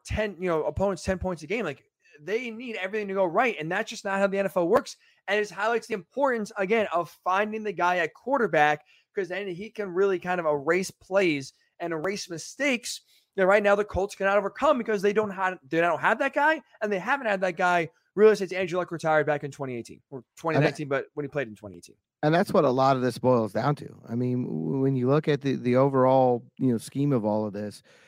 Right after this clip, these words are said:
Speaker 2: uh, I'm reminded today because Tariq Glenn went into the Ring of Honor at halftime. Jim Irsay's out there talking about him and, and, you know, doing the introduction, and he talked about how much easier Tariq Glenn made it on that offense.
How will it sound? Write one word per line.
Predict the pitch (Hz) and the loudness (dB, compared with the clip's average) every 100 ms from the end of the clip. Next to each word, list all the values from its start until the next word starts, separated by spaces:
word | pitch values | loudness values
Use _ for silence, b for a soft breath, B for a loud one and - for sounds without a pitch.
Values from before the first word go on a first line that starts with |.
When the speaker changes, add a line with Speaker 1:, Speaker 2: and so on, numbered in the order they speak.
| b b - | b b -4
Speaker 2:
uh, | 110 110 | -2 0
I'm | - 131 | 0 0
reminded | 131 127 139 151 135 | 2 2 4 4 2
today | 120 117 135 151 | 0 0 2 2
because | 131 117 123 117 110 - | 0 0 2 2 0 -4
Tariq | - 120 117 | 0 2 2
Glenn | 113 127 127 | 2 2 4
went | 120 120 | 2 2
into | 120 113 120 | 0 -2 -4
the | 120 | 0
Ring | 120 | 0
of | 117 | 2
Honor | 113 120 120 120 | 2 2 2 2
at | 117 | 0
halftime. | 113 117 - 113 117 117 117 b b b - - | 0 -2 0 0 0 -2 -4 b b b -18 -2
Jim | 139 139 | 2 4
Irsay's | 143 151 139 123 | 4 4 0 2
out | 127 139 | 4 4
there | 139 131 | 2 0
talking | 120 127 131 139 135 | 2 2 2 2 0
about | 127 127 127 | 2 4 4
him | 127 123 | 2 0
and, | 110 101 | -4 -8
and, | 101 104 | -12 -10
you | 107 | -8
know, | 110 110 _ | -10 -14 _
doing | - 139 | 0 2
the | 139 135 | 2 2
introduction, | 131 135 180 - 117 117 | 0 0 0 -2 -4 -2
and | 110 | -2
he | 113 | -2
talked | 107 127 135 | 0 0 0
about | 127 120 113 B B B | 2 2 2 B B B
how | 131 | 0
much | 147 139 - | 2 0 -4
easier | - 151 156 135 127 | -8 -4 -2 -2 -4
Tariq | 117 131 131 120 - | -2 0 2 0 -4
Glenn | 123 135 127 110 | -2 -2 0 -2
made | 117 127 117 | -2 -4 -4
it | 113 - | -6 -6
on | 117 120 | -4 -4
that | 117 113 110 | -2 -2 0
offense. | 120 123 - 98 95 | 2 0 -4 -10 -12